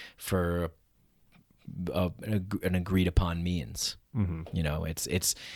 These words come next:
Speaker 1: it's the purest form of humanity is really, you know,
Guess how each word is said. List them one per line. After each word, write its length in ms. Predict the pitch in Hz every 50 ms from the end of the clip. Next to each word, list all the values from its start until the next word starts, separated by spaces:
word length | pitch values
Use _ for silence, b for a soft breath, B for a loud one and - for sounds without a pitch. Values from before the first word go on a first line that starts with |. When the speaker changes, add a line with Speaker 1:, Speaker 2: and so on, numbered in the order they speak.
| B B B
Speaker 1:
it's 160 | B - 120 -
the 100 | 151 147
purest 480 | - - - 170 196 196 165 - -
form 360 | - - 139 147 147 135 120
of 140 | 110 98 90
humanity 680 | - 98 95 98 110 123 120 98 71 - 90 87 80 - _ _ -
is 260 | - 90 90 90 92
really, 460 | 101 104 101 95 92 85 80 85 85 b b b b b b b b b b b
you 120 | - - 101
know, 260 | 95 92 92 92